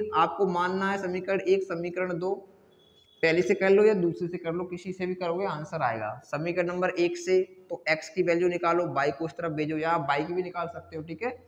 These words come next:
X की निकाली, वाई को उस तरफ भेजा, minus का हो गया। अब यहाँ देखो, आपको करना क्या है, X का मान,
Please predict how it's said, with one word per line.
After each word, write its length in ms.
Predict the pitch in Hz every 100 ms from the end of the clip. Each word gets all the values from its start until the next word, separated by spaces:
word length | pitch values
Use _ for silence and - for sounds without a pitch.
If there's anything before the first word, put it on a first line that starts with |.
| _ _ _ _
X 220 | 151 -
की 120 | - 196
निकाली, 380 | 190 190 202 175
वाई 200 | 156 165
को 120 | 185
उस 120 | 185
तरफ 160 | 185 170
भेजा, 200 | 180 185
minus 400 | 160 143 147 -
का 100 | 180
हो 100 | 170
गया। 200 | 180 190 - - - - - - - - - -
अब 280 | - 202
यहाँ 220 | 214 220 233
देखो, 600 | 214 214 214 180 190 220 -
आपको 280 | 175 180 202
करना 320 | 196 185 202 202
क्या 240 | 196 180
है, 160 | 180 190 -
X 280 | 180 180 -
का 220 | 190 185
मान, 460 | 175 165 151 143